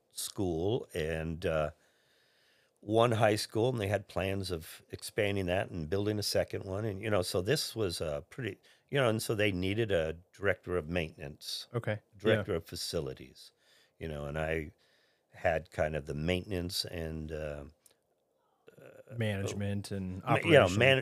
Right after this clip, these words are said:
Speaker 1: yeah,
Speaker 2: project
Speaker 1: a-,
Speaker 2: management
Speaker 1: all those
Speaker 2: stuff. Yeah.
Speaker 1: operations. So I did all these things for several years, and, and I got to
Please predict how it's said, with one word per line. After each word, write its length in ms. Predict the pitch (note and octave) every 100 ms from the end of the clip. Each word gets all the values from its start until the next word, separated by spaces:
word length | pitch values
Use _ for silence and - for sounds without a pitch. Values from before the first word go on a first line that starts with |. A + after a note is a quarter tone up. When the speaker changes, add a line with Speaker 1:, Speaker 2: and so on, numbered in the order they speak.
| -
Speaker 1:
yeah, 60 | B2
Speaker 2:
project 220 | - G#2
Speaker 1:
a-, 40 |
Speaker 2:
management 240 | C#3+ G2+ G2+
Speaker 1:
all 180 | B2
those 220 | C#3 C3+ A#2+
Speaker 2:
stuff. 100 | A#2
Yeah. 60 |
Speaker 1:
operations. 680 | G#2+ G#2 E2+ D#2 - C#2+ D2+
So 160 | -
I 140 | F#2 F#2
did 180 | F#2 G2+
all 160 | G#2
these 200 | G#2 F#2
things 260 | - F2 E2
for 100 | E2
several 340 | - E2+ D2+ D2+
years, 140 | F2+ - - -
and, 440 | E3+ F#3 G#2+ C#3+ - _ _ _ _ _ -
and 460 | E3 A#3 C3 C#3 - _ _
I 80 | A2+
got 220 | B2 A#2+ -
to 240 | F#2 F2